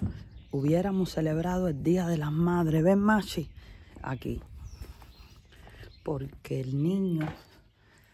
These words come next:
puede estar allá afuera, en el columpio, puede sentarse a jugar ahí, todos sentarnos afuera para compartir con él también, para que él juegue,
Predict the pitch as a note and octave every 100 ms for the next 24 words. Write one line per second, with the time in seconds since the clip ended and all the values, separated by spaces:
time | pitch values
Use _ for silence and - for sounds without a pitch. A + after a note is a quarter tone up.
0 | - - C#3 C#3+ - - C3+ C3 A#2+ -
1 | C#3 C#3 C#3 C3+ C3+ - _ _ _ _
2 | - - - B2 B2+ A2+ - A#2 C3+ C#3
3 | C3 A#2 A#2+ C3 - - - - _ -
4 | C3+ C#3 - B2+ A#2+ A#2+ A#2+ B2+ - C#3
5 | - A#2+ A#2+ C3 B2+ C3 B2+ C3+ - C#3
6 | D3 C#3+ - - - - - B2+ B2 B2+
7 | C#3 C3+ C3+ - C3 C#3 C#3+ C3 B2 A#2
8 | A#2 A2+ G#2+ - A#2+ A#2+ B2 B2+ C3 A#2+
9 | A2 A2 A2 C3+ D#3 D3 A#2 A2+ G#2+ A#2
10 | A2 - D3 D#3 C#3+ C#3 C#3